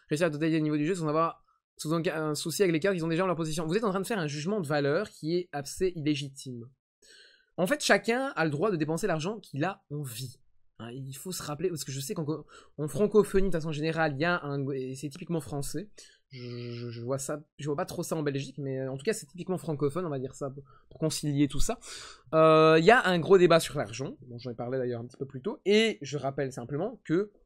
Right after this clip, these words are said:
que vous le veuillez ou non, chacun dépense son argent comme il en a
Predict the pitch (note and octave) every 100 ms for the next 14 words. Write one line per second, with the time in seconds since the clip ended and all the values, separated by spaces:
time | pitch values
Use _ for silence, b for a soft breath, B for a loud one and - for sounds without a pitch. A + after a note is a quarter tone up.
0 | _ _ _ - G#3 G#3+ E3 D#3+ C3+ C#3+
1 | C3+ C3 A#2 D#3 D3 D3 A2+ F#3 _ _
2 | _ _ - - E3+ - D3+ F#3+ C#3+ D3
3 | F#3 - C3+ A#2+ A#2 D#3+ - C3 A#2 A#2+
4 | C#3+ G3+